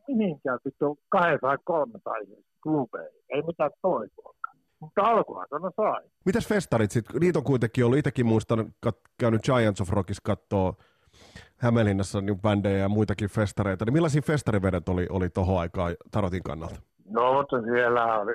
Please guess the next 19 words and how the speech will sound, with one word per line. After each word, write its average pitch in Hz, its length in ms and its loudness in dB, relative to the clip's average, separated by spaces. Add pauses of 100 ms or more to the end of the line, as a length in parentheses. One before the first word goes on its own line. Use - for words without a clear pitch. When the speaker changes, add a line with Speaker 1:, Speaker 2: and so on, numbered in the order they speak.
Speaker 1:
nehän 160 240 0
oli 135 200 0
ihan 110 260 -4 (180)
ok. 139 400 -2 (360)
Ja 147 140 -2
siellä 156 260 -2
toimi 151 380 -4 (240)
jo 180 200 2 (100)
jopa 117 480 -2 (260)
catering-listat. 110 1000 -4 (880)
Jos 123 140 -4 (100)
pyysit, 143 260 0
että - 260 -6 (280)
pitäisi 131 300 -2
olla 143 120 2 (140)
muutama 147 360 2
pullo 131 220 -2 (240)
<laughs> - 180 -4
viinaakin 117 680 0